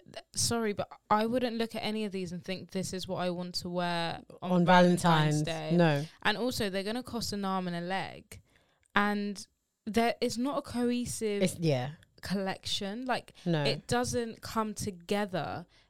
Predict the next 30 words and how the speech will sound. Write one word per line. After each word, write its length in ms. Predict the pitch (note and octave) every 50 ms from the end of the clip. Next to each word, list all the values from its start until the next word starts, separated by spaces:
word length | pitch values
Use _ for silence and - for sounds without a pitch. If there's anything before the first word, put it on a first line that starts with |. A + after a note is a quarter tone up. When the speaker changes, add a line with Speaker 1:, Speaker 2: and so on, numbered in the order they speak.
| - -
Speaker 1:
It's 180 | G3 D3 -
very 760 | F#3+ G3 F#3 F#3 G3+ G3+ G#3+ G#3+ A3 A3 G#3+ G#3 G#3 G3 - - _ _ _ _ _ _ _ _ _ -
random. 840 | - F3 E3+ E3 E3+ F3+ F3+ G#3 A3+ G#3+ G3+ D#3+ C3+ - - G#1 - -
Speaker 2:
It's, 160 | F#3 F3+ -
like, 140 | F#3+ F3 E3
random 480 | F#3 F#3+ G3 G3 G3 G3 F3+ F#3 F3 E3+
bits, 440 | D3 D#3+ C#3+ C#3 C3+ - - - -
random 600 | D#3+ D#3 D#3 E3+ E3+ F3 E3+ F3 E3 E3+ E3 E3+
prints. 600 | - - - - - - F#3+ F3+ D3 C3 B2+ -
Some 160 | - - F#3+
of 60 | G#3 G#3
the 80 | G#3+
prints 600 | - - - - - G3 F3 C#3+ - - - -
are 100 | D#3 D3 - _
giving, 360 | - F3 F3 E3 E3+ E3 E3+
like, 400 | E3+ E3 D#3+ D3+ D3 C#3+ - - - _ - - - - - - - - - _ _ _ _ _ _ _ _ _ _ _ _ _ _ _ _ - - _ _ - - - - -
I 100 | - G#3+
don't 0 |
know, 60 | G3+ C#4 C#4 E3
Speaker 1:
Everyone 140 | D#3 E4+ E4+
Speaker 2:
some 140 | - F4 B3
Speaker 1:
keeps 120 | E4+ -
Speaker 2:
old 380 | F#3+ F#3 F#3 F3 E3+ E3+ E3 D#3+
Speaker 1:
saying 260 | - C4+ C#4 C#4 C4+
that 140 | A3+ G#3+ G3
they 120 | G3+ G#3+
love 240 | G#3+ G#3+ G#3 G3 -
the 80 | - G3+
Caprice, 680 | - - - - - - - B3 B3 A3 F3+ - - - -
and 260 | - G3+ G3 G3